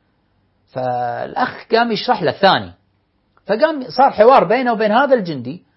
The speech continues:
فقال له: "ليش ما تروح تشتكي على هذا الم-، الجندي؟" قالت له: "ما ت-"، قال لها: "ما تقدر، لأن إذا اشتكت عليه الجنود راح يتعاونون عليها في السكن وراح يؤذونها."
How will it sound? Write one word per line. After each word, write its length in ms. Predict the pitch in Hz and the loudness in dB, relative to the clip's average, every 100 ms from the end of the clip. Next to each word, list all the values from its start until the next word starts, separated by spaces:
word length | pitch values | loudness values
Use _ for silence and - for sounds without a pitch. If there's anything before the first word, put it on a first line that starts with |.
| _ _ | _ _
فقال 320 | - 175 262 269 | -8 -2 0 0
له: 60 | |
"ليش 220 | 294 285 | -4 -6
ما 80 | 285 | -8
تروح 200 | 247 262 | -8 -8
تشتكي 440 | - - - 254 202 | -10 -10 -10 -4 -2
على 160 | 196 | 0
هذا 240 | 185 214 190 | 0 0 -2
الم-، 340 | 160 151 - | -4 -10 -14
الجندي؟" 640 | 131 131 165 202 110 117 | -14 -10 -8 -8 -8 -4
قالت 300 | 165 214 220 | -4 -4 -8
له: 60 | 170 | -4
"ما 180 | 226 240 | -2 -4
ت-"، 220 | 160 170 | -2 0
قال 120 | 202 | 2
لها: 140 | 196 | 0
"ما 160 | 180 226 | -4 -8
تقدر، 380 | 226 220 117 - _ _ _ _ | -8 -12 -12 -14 _ _ _ _
لأن 160 | 131 156 | -10 -8
إذا 120 | 147 | -8
اشتكت 420 | 147 247 240 202 | -10 -8 -6 -6
عليه 200 | 165 220 | -4 -4
الجنود 400 | 185 160 233 196 | -4 -4 -6 -6
راح 180 | 170 - | -6 -8
يتعاونون 580 | 151 151 160 190 247 190 | -6 -2 0 -2 -4 -4
عليها 340 | 175 220 202 | -4 -2 -2
في 120 | 170 | -4
السكن 560 | 151 - 226 214 233 226 _ _ _ | -8 -4 0 0 -2 -4 _ _ _
وراح 240 | 151 185 | -6 -4
يؤذونها." 600 | 160 160 170 294 180 95 | -6 -2 -2 0 -2 -8